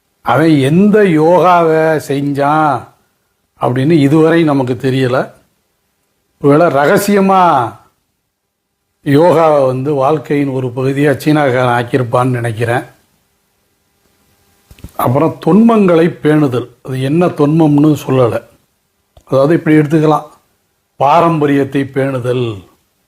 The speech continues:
குருகுல முறை, ஆசான்கள் சொல்வதை கேட்பது, பல்கலைக்கழகங்களை காவிமயமாக்குவது, கல்வியை காவிமயமாக்குவது.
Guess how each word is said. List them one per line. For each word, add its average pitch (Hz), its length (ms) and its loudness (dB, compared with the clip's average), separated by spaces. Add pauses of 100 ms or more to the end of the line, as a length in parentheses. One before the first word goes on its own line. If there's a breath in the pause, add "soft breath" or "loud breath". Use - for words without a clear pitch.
(560)
குருகுல 160 560 2
முறை, 127 640 0 (1300)
ஆசான்கள் 156 720 0
சொல்வதை 143 440 -2
கேட்பது, 127 920 -2 (960)
பல்கலைக்கழகங்களை 156 1160 0
காவிமயமாக்குவது, 135 1600 -2 (720)
கல்வியை 185 640 2
காவிமயமாக்குவது. 131 1500 -2